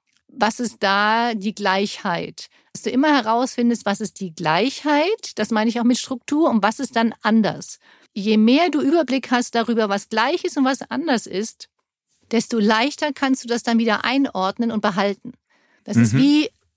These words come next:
Speaker 1: bei N L P, wenn du die Struktur herausfindest, wie sich jemand ein Problem macht. Das ist immer eine gewisse Abfolge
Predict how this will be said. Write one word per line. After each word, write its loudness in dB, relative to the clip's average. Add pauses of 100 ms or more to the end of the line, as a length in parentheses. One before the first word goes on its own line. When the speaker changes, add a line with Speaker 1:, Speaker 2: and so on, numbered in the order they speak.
Speaker 1:
bei 0
N 0
L 4
P, -2
wenn 2
du 2
die 0
Struktur -2 (180)
herausfindest, 0
wie 2
sich 0
jemand 4
ein 0
Problem 2
macht. -4 (380)
Das -4
ist 0
immer 2
eine 4
gewisse 0 (120)
Abfolge 0